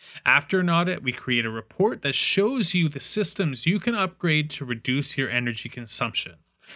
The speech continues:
how much it will cost, and what the return on investment will be. We're a full-service company and will also perform the upgrades. These upgrades can come in many forms,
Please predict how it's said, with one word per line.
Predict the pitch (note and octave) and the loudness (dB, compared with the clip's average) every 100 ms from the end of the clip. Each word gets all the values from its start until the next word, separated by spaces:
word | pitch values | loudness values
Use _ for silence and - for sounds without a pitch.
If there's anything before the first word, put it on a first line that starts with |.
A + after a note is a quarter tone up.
| - | -2
how | - A#2 | 2 2
much | A2+ - | 0 -4
it | E2+ | -8
will | A2 | -12
cost, | - F3 F3+ G3 - - | -2 2 2 0 -4 -6
and | C3+ B2+ | -6 -2
what | D3 - | -2 0
the | F3 | 0
return | E3+ D#3 - B2+ B2+ | 0 0 -4 -2 0
on | A#2+ | -2
investment | A2+ A2 A2 - - A2 G#2+ | -4 0 0 0 -6 -8 -10
will | G#2 | -12
be. | G2+ E2+ - _ _ _ _ _ - | -10 -14 -16 _ _ _ _ _ 4
We're | G3+ F4 | 4 6
a | C#4+ | 0
full-service | - G3 F#3+ - D#3 D3 C#3+ | 0 0 2 0 2 2 -2
company | - D#3+ D3 A2 F#2 G2 - | 0 2 2 -2 -8 -14 -4
and | B2+ C3+ | 0 2
will | C#3 | 2
also | D#3 G3 - A3 | 2 2 2 -2
perform | D#3 D3 - C#3+ C3+ | -4 -2 0 0 0
the | B2 | -2
upgrades. | A2+ B2+ - G#2 - - - - _ _ _ _ _ _ _ | 0 -2 -6 -12 -12 -10 -8 -8 _ _ _ _ _ _ _
These | A3+ A#3+ | 4 6
upgrades | C4+ C4+ - C#4 B3+ - | 4 2 0 0 0 0
can | E3 | 0
come | - D3+ C3+ | 2 0 2
in | A#2+ | 2
many | A#2+ C#3 C3+ | 4 4 2
forms, | - A#2+ F#2+ F#2 - - | -2 -8 -8 -14 -10 -10